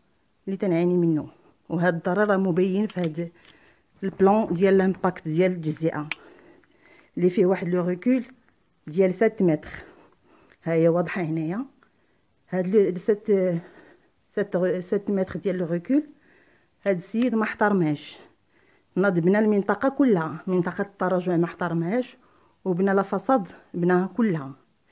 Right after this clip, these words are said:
بم-، بمعنى دار شراجم ودارهم مجاورين للباب ديالي. فلما مر، آه، المدخل الرئيسي اللي عندي انا، دار فيه البالكون ودار فيه الشراجم. الا بغيت ندخل خصني حتى ناخذ منه هو الاذن،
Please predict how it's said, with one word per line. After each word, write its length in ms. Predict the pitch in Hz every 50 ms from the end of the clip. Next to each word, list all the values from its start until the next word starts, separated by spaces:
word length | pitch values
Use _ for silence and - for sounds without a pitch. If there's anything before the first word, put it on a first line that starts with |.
| _ _ _ _ _ _ _ _ _ _ -
بم-، 320 | 151 160 190 190 180 160 175
بمعنى 400 | 202 202 190 170 165 185 214 214
دار 160 | 190 202 196
شراجم 540 | - - 196 180 185 180 170 170 233 254 247
ودارهم 460 | 220 185 190 185 185 190 208 214 214
مجاورين 580 | 214 190 185 208 262 277 277 262 254 247 262
للباب 280 | 254 233 202 180 233 240
ديالي. 400 | 170 - - 185 180 160 151 135 - _ _ _ _ _ _ _ _ _ _ _ _ _ _
فلما 300 | - 208 185 190 196 202
مر، 260 | 196 202 214 220 208 196
آه، 640 | 202 160 165 - 123 160 185 180 175 175 170 165 165
المدخل 420 | 175 180 190 190 165 180 - 247
الرئيسي 400 | 220 208 202 - 190 196 - -
اللي 160 | 196 175 185 165
عندي 260 | 151 156 160 175 -
انا، 340 | 160 156 165 185 262 269 - _ _ _ _ _ _ _ -
دار 180 | 165 160 185 185
فيه 160 | 180 - 170
البالكون 560 | 160 160 156 165 160 160 - - 240 262 262
ودار 200 | 240 185 180 180
فيه 140 | 180 - 180
الشراجم. 600 | 160 - - - 165 165 156 151 156 214 240 254 247 - - _ _ _ _ _ _ _ _ _ - -
الا 160 | 202 208 226
بغيت 180 | 220 247 240 226
ندخل 420 | 208 175 180 - 285 311 359 370
خصني 280 | - - - - 226 220
حتى 160 | - 285 277
ناخذ 280 | 269 247 254 247 208
منه 280 | 190 190 208 220 214 208
هو 160 | 190 180 180
الاذن، 440 | 185 - 190 185 190 170 285 370